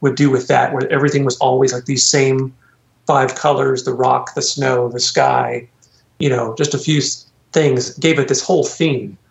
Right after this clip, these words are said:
And, uh, you know, since you mentioned, like, the success of the game and what kind of things came toward that, there's that. There's all of marketing taking all of this work in this game and pushing it into the s-,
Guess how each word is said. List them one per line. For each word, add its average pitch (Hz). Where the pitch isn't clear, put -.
And, 127
uh, 117
you 143
know, 127
since 139
you 143
mentioned, 135
like, 120
the 131
success 151
of 135
the 131
game 123
and 127
what 135
kind 131
of 123
things 127
came 135
toward 123
that, 123
there's 147
that. 139
There's 147
all 151
of 131
marketing 135
taking 180
all 127
of 117
this -
work 127
in 123
this 123
game 135
and 127
pushing 175
it 139
into 147
the 143
s-, -